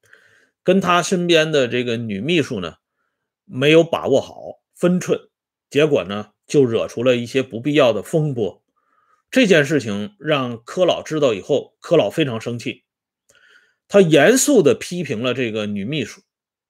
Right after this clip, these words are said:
啊，他认为这个女秘书不好，腐蚀老干部，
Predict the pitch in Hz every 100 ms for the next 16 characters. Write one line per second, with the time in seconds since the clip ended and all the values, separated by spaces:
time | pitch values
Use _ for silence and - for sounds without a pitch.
0 | _ _ _ _ _ _ 107 104 107 -
1 | 185 196 202 156 143 156 147 131 113 131
2 | 170 131 98 - _ _ _ _ _ 165
3 | 123 85 - _ _ _ _ - - -
4 | 139 - 180 101 95 147 101 -